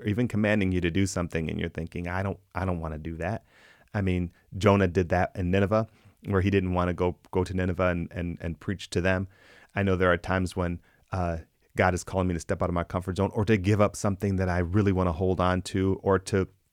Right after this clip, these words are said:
do something where I know I'm not gonna be appreciated even for doing it, or to, for put, to put myself in harm's way, or, uh, to make myself feel like, um, I'm gonna be unappreciated or, or,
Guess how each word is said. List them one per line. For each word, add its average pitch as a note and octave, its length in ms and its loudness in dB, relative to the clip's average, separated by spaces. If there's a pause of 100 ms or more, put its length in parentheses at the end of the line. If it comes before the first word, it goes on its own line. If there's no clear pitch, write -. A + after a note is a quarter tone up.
(520)
do A#2 160 6
something G#2 400 2
where F2+ 80 2
I E2+ 60 -4
know G2+ 240 4
I'm G2 100 2
not F#2 160 2
gonna F#2 240 0 (240)
be G2+ 160 2
appreciated G2 640 2
even F#2+ 160 2
for F2+ 140 -4
doing G2 380 4
it, G2 120 2
or G2 80 -2
to, - 100 -12
for G#2 120 -4
put, - 200 -8
to - 60 -18
put B2+ 140 -2
myself G#2+ 360 0
in F#2 60 -2
harm's F#2+ 320 -2
way, F#2+ 360 2 (420)
or, G2 400 6
uh, F#2+ 100 0
to - 140 -6
make G#2 160 -2
myself F#2+ 360 0
feel G2+ 220 -2
like, F2 300 0 (400)
um, E2+ 340 0 (320)
I'm F#2 120 0
gonna F#2+ 140 2
be F#2 140 -2
unappreciated F#2+ 880 2
or, F2 400 0
or, E2 240 -6